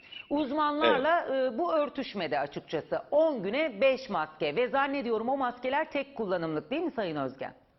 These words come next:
Speaker 2: Kesinlikle haklısınız Senem Hanım. Ee, bunu biz de meslek örgütü olarak, eczacılar olarak, sağlık, e, çalışanları, sağlıkçı olarak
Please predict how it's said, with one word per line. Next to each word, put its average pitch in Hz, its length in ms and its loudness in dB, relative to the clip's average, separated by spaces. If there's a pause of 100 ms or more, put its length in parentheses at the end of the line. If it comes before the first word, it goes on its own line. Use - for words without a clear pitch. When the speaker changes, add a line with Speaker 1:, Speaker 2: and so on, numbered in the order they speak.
(480)
Speaker 2:
Kesinlikle 170 800 8
haklısınız 135 540 2
Senem 107 260 2
Hanım. 127 360 0
Ee, 113 600 8
bunu 131 280 6
biz 135 160 8
de 117 360 8
meslek 110 300 0
örgütü 117 300 2
olarak, 107 440 4
eczacılar 110 460 2
olarak, 107 340 2
sağlık, 110 500 4
e, 101 200 4
çalışanları, 110 520 2
sağlıkçı 110 420 8
olarak 113 420 6